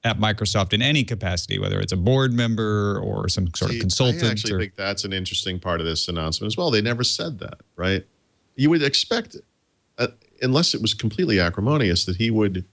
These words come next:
Speaker 2: maintain some relationship with the company, special advisor, board member, something, you know?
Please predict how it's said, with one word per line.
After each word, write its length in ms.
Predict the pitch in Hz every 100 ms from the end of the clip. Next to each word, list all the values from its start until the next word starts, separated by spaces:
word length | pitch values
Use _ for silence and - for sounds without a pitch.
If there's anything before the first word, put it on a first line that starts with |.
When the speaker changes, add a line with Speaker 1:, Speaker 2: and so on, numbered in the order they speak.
| _ _ _ _ _
Speaker 2:
maintain 440 | 107 110 110 117 110
some 180 | 110
relationship 480 | 101 98 92 92 -
with 60 | -
the 60 | -
company, 340 | 92 82 69
special 340 | - 95 87 90
advisor, 540 | 101 104 104 101 95
board 340 | 90 101 104 101
member, 560 | 101 98 92 92 90 _ _ _ _ _ _ _ _ _ _ _ _ _
something, 360 | 120 101 - - - _ -
you 100 | 90
know? 220 | 87